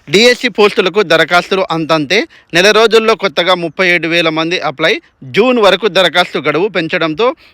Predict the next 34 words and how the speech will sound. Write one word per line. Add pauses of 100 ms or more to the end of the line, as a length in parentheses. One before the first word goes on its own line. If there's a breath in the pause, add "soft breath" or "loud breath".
అభ్యర్థుల
అనాసక్తి. (380)
అంటే (280 loud breath)
వాస్తవంగా
ఏందంటే, (420 loud breath)
అంటే
ఇప్పుడు (100)
నేను (100)
టెట్ (140)
already
క్వాలిఫై
అయి
ఉన్నా, (300 loud breath)
కానీ
మళ్ళీ
టెట్
అనేటువంటిది
మళ్ళీ (200)
మేలో (120)
ఉంటుంది. (260 loud breath)
ఒకవేళ
టెట్లో
నాకు
మార్కులు
పెరిగాయనుకోండి, (240)
మళ్ళీ
నేను (280 soft breath)
ఎడిట్
చేసుకోవడానికి
ఆప్షన్స్
ఇస్తారా (120)
లేదా
అనేటువంటిది
వీళ్ళపైన